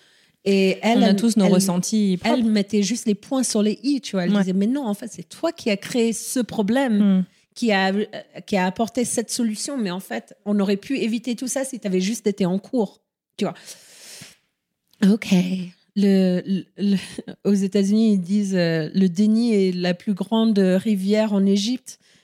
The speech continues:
Speaker 1: Parce que le Nil, denial.
Speaker 2: Ah,
Speaker 1: <laughs>
Speaker 2: j'ai jamais
Speaker 1: Mais,
Speaker 2: entendu
Speaker 1: euh,
Speaker 2: ça.
Speaker 1: ouais, c'est, <laughs> mais c'est vrai que, euh, cette, cette aventure a beaucoup, euh, déconstruit ma famille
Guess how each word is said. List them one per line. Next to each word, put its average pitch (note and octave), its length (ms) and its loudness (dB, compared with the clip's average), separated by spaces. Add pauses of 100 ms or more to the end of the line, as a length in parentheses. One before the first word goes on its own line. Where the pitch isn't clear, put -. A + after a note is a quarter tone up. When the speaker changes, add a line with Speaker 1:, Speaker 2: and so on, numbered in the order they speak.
(100)
Speaker 1:
Parce F3 140 -4
que - 80 -2
le F#3 180 2
Nil, G#3 460 2 (420)
denial. G3 720 -2 (180)
Speaker 2:
Ah, G#3+ 540 4 (280)
Speaker 1:
<laughs> - 260 -20
Speaker 2:
j'ai F#3+ 100 4
jamais G3 120 4
Speaker 1:
Mais, G#3 40 4
Speaker 2:
entendu A3 240 4
Speaker 1:
euh, E3 60 6
Speaker 2:
ça. G#3 840 -2
Speaker 1:
ouais, F#3+ 220 2 (240)
c'est, F3 260 0 (460)
<laughs> A#3+ 360 -2 (680)
mais G#3+ 480 2
c'est - 200 -4
vrai A3+ 260 0
que, G#3 520 0
euh, - 240 -8 (640)
cette, - 380 -4 (120)
cette - 280 -4
aventure G3+ 720 0
a E3+ 240 0
beaucoup, G#3 720 -2 (100)
euh, D#3+ 380 -2 (680)
déconstruit A3 1120 -4
ma G3+ 120 -2
famille G3+ 460 -2